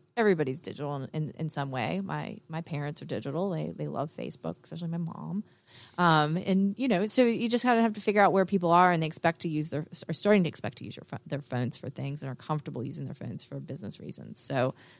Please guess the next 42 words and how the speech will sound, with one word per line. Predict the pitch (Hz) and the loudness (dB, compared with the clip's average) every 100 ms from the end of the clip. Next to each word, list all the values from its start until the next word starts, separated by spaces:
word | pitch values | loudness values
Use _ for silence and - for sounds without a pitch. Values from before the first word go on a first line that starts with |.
| _ | _
there's | 160 - | -4 0
that | 147 135 | 0 0
as | 139 135 | -2 -6
well. | - 55 - - - - - _ | -6 -4 -4 -6 -12 -20 -20 _
Um, | 151 143 139 | 2 2 2
and | 151 | 0
I | |
just | 151 - - | -2 -6 -4
think | 165 | -4
that's | 156 135 - | 0 -2 -2
created | - 151 139 147 156 | -4 0 2 0 -2
this | 123 - - - _ | -4 -4 -6 -8 _
opportunity | 151 151 - - 175 175 147 139 | -2 0 0 -2 0 2 0 -2
to | 135 | -4
really | 139 147 143 131 | -4 -2 -2 -2
push | - - 160 131 - - | -8 -2 2 2 0 -2
payments, | 151 143 85 - - - _ _ | -4 -4 -6 -6 -8 -8 _ _
finally. | 165 170 - 50 - | 4 4 0 -8 -2
I | 190 | 4
mean, | 202 202 | 6 8
nobody | 208 226 214 190 175 | 8 10 8 6 2
in | 156 | 0
the | 156 147 | -2 -4
industry | 147 170 185 185 | -6 -6 -6 -4
ever | 143 139 | -2 -4
thought | - 131 123 | 0 2 2
that | 139 107 110 _ _ _ _ _ | 0 -2 -4 _ _ _ _ _
twenty | - 180 156 | -2 0 2
years | 151 151 | 0 -2
from | 147 | -2
now, | 131 | 2
you're | 131 127 | 2 0
gonna | 131 | -4
s-, | 156 - - | -8 -14 -14
still | - - 151 | -6 0 0
be | 139 | 0
using | 131 135 131 | -4 -6 -8
paper | - 139 - | -8 -8 -8
payments | - 151 - - | -6 -6 -6 -8
for | - | -10
everything. | 82 - - 90 - | -10 -12 -12 -12 -10
It's, | 165 - | -10 -10